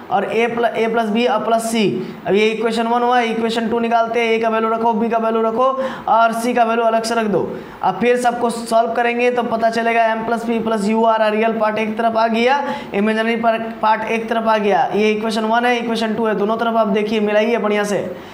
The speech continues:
तो दोनों का दोनों वैल्यू सेम है, यानी कि A प्लस B प्लस C और A प्लस B प्लस C,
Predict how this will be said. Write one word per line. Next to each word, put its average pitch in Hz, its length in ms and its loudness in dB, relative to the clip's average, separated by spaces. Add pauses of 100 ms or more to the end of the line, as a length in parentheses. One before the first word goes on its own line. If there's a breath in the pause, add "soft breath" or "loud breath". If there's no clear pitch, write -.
(160 loud breath)
तो 185 80 2
दोनों 214 200 2
का 240 100 2
दोनों 226 240 0
वैल्यू 220 200 2
सेम 226 260 0
है, 143 440 -6
यानी 208 220 0
कि 226 200 0 (140)
A 240 100 2 (100)
प्लस 240 320 0 (240)
B 226 200 2 (120)
प्लस 285 400 0
C 156 120 0 (420 loud breath)
और 208 260 2 (260)
A 240 140 4 (100)
प्लस 240 300 2
B 226 220 4 (560)
प्लस 214 440 0
C, 160 80 0